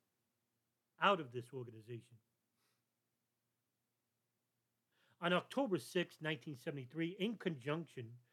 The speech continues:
with Hafez al-Sa-, al-Assad of Syria, Sadat launched the October War, also known as the Yom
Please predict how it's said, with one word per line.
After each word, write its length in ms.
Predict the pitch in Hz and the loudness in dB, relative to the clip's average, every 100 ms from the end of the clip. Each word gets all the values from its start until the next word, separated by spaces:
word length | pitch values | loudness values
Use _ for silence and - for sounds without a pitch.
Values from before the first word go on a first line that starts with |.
| _ - | _ -4
with 180 | 151 - | -4 2
Hafez 440 | 170 160 - 156 139 | 4 4 2 0 2
al-Sa-, 440 | 151 123 - 147 - | -2 -4 -4 -4 -2
al-Assad 680 | 156 165 180 123 - 175 139 | 0 0 -4 -6 0 0 0
of 80 | |
Syria, 360 | 120 196 180 117 110 _ _ _ _ _ - | -6 -4 -2 -4 -12 _ _ _ _ _ -2
Sadat 360 | 185 147 196 226 185 | 0 6 6 4 0
launched 380 | 175 175 - | 0 0 -2
the 140 | - 147 | -8 -6
October 500 | 131 _ - 190 139 | -8 _ -2 -2 -2
War, 200 | 120 104 95 _ _ _ _ _ _ _ - | -6 -10 -18 _ _ _ _ _ _ _ 2
also 280 | 190 - 185 | 2 4 2
known 280 | 160 156 | 2 0
as 120 | 151 127 | -2 -4
the 120 | 143 | -4
Yom 320 | 156 165 156 | 0 0 0